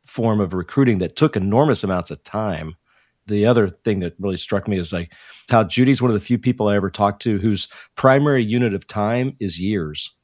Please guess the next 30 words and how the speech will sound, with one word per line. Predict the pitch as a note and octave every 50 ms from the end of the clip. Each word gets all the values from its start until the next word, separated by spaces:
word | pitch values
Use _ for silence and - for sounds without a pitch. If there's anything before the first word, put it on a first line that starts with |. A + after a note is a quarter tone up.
| _ _ _ _ _ _ _ -
You | G#2 F#2
know, | F#2+ F#2+ F#2
when | F#2+ F#2+ F#2+
she | - - A#2
talked | - - B2+ B2 A#2+
about | B2 B2 B2 -
the | B2+ A#2
career | - A#2 A#2 B2 B2 A#2
arc, | G2+ F#2 F2 -
it | G#2+ F#2+
was | G2+ F#2 A2
in | G#2+ F#2 G2
years. | F#2+ G2+ A2+ A#2 A2+ G#2 F#2 F2 E2 -
When | G2+ F#2
she | - -
talked | - - A2+ G#2+ G2+ A2+
about, | G#2+ G2+ G2 -
"Oh, | C#3 C3
I | B2+ A#2
have | A2 B2 A2+
this | B2 A#2 -
conversation | - C3+ B2 A2+ G#2 - B2 A#2+ - - A#2+
and | G2+ -
somebody | - C#3 C3 C3+ B2+
comes | A#2+ - B2+ A2+
back | F2+ F#2 A#2 A#2 A#2 -
to | -
me | A2+ G#2 G#2
next | G#2 G2+ G2+ - -
year." | G2 G2 A2 A2 A2 G2 E2 E2 D#2+